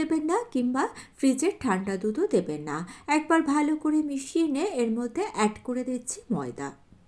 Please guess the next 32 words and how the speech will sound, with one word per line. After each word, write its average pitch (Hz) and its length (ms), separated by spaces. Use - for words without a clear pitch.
এক 247 180
কাপ 392 160
ময়দা 247 300
নিয়ে 311 160
ময়দাটাকে 262 560
অল্প 277 180
অল্প 330 140
করে 349 160
ভালো 247 300
করে 277 140
মিশিয়ে 294 480
নিচ্ছি। 302 360
প্রয়োজন 359 460
হলে 359 160
পরে 262 200
আবার 277 260
ময়দা 302 320
দেব। 311 140
দিয়ে 277 200
দিলাম 294 280
চার 359 160
চামচ 349 340
মিল্ক 233 280
পাউডার। 277 380
এটা 302 160
না 208 80
দিলেও 214 280
অসুবিধা 339 520
নেই, 415 200
তবে 233 180
দিলে 247 260
টেস্টটা 269 380